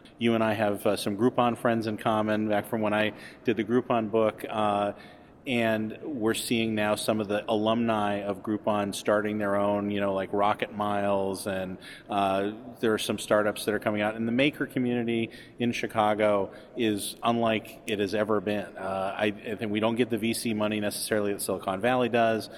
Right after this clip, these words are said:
uh, but we've got the creative minds and, you know,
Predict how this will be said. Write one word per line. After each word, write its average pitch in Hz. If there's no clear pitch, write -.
uh, 98
but 104
we've 107
got 113
the 113
creative 110
minds 107
and, 107
you 135
know, 113